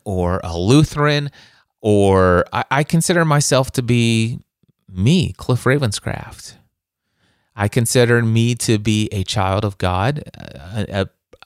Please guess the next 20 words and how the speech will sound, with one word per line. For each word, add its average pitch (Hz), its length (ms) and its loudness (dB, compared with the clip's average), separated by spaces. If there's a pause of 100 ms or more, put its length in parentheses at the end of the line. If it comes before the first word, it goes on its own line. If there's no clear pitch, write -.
(100)
one 107 420 2
who 113 180 2
has 101 120 0
been 101 200 -2
created 107 480 -2
in 95 100 -2
the 92 160 -4
image 104 260 0
of 101 140 -2
God, 101 460 -2 (1120)
and, 98 800 0
and 98 220 -2
that, 107 300 2
that's 107 220 0
who 131 140 2
I 113 140 2
am. 127 300 0
I'm 95 140 -4
a, 104 180 -2
I'm, 98 300 -4